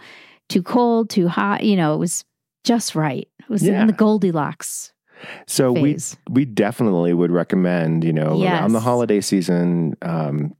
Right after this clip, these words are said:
Speaker 2: keep your eye open on the weekends for what's going on up at the Cardinal
Speaker 1: Yes.
Speaker 2: Resort.
Speaker 1: And they, they open the Christmas Village you, the weekend after Thanksgiving every year. It's open Fridays, Saturdays, and Sundays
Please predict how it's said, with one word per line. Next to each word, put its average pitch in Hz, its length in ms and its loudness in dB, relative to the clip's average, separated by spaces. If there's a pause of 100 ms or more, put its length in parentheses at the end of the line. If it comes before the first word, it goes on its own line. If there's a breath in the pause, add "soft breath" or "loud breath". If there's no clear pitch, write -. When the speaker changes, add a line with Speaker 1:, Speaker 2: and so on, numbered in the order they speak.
Speaker 2:
keep 107 200 -2
your 107 140 4
eye 98 200 2
open 82 300 2
on 80 120 2
the 78 80 2
weekends 73 500 -2
for 76 140 -2
what's 73 160 -2
going 71 260 -2
on 147 260 0
up - 200 -8
at - 80 -10
the - 80 -8
Cardinal 196 240 2
Speaker 1:
Yes. 165 260 0
Speaker 2:
Resort. - 480 -4
Speaker 1:
And 220 180 2
they, 220 200 2
they 208 200 2
open 233 360 0
the 226 80 0
Christmas 220 500 0
Village 196 800 0
you, 196 340 0
the 175 460 0
weekend 214 460 0
after 208 400 -2
Thanksgiving 202 760 0
every 202 220 0
year. 196 400 2
It's 175 200 -2
open 170 300 0
Fridays, 175 480 0
Saturdays, 170 540 -2
and 175 120 -2
Sundays 269 720 2